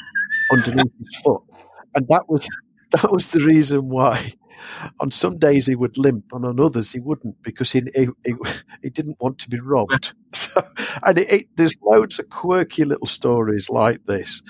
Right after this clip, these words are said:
with the characters and how they evolved. These characters, these caddies from Carnoustie, and how three hundred of them went to emigrate over to America and, and basically were responsible for introducing the game of golf to the States.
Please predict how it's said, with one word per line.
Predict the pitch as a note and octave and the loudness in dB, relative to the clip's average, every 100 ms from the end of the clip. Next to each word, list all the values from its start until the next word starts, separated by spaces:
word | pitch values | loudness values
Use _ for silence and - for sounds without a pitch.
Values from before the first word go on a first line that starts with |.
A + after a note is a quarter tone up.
| - - - | -18 -18 -16
with | A2+ B2 - _ | 2 4 4 _
the | A2+ | -8
characters | - C#3 C#3 C3+ - A2+ A2+ G#2 | 0 2 2 2 -4 -4 -2 -4
and | G#2 | -4
how | A2+ A2 | -2 -2
they | G2+ G#2 | 0 -2
evolved. | F#2+ G#2+ A2 A2 G#2+ G#2 - | -2 -4 -2 0 0 -2 -6
These | - - | -6 -2
characters, | A#2+ A#2 A2 - G#2+ - | 2 2 0 -2 -4 -2
these | A2 | -2
caddies | - B2 A2 G2+ | 0 2 2 0
from | - G2+ | -4 -8
Carnoustie, | - A2 G#2+ A2+ A#2 - - A#2 A#2 | -8 -4 -2 -2 -2 -2 -2 0 0
and | F#2+ G2 - - - - | -2 -6 -14 -14 -14 -8
how | - A#2 G#2 | 0 0 0
three | - - A2+ | 0 2 4
hundred | A2+ G2+ G2+ - A#2 G#2 G#2 | 4 2 -4 -4 -2 0 0
of | G#2 | 0
them | G2 G2+ G2+ | -2 -4 -2
went | G#2+ G#2 - | -2 -2 -2
to | G2+ G2+ G2 - | -2 -2 -4 -2
emigrate | A2 A2 G#2+ A2+ G#2 - | 0 0 0 0 0 0
over | G2+ G2+ | -2 -4
to | - F#2+ | -10 -6
America | G2+ G#2+ A2 G#2 A2 A2 G2+ | -2 0 0 0 0 0 -2
and, | E2+ E2+ - - - | -8 -12 -18 -18 -8
and | G#2+ G2 | -6 -2
basically | A#2 A#2 - A#2 A2+ | 2 4 4 2 -2
were | G2+ G#2+ | -4 -4
responsible | G2+ G#2 - G#2+ A2+ - G2+ F#2 G2+ | -4 -4 -4 -4 -4 -4 -6 -6 -10
for | - - G2+ G2 F#2+ - - - - _ | -8 -6 -2 -2 -4 -8 -20 -20 -20 _
introducing | A#2+ A2+ - G2+ A#2 - G2 | 0 0 -2 0 0 0 -4
the | G2 | 0
game | A2 G#2+ | 2 2
of | F#2+ | 0
golf | - G#2+ G#2 - | -4 -4 -4 -6
to | - | -8
the | - | -4
States. | E2 - A2 A2+ B2+ - - - | -2 0 0 0 -2 -4 -4 -2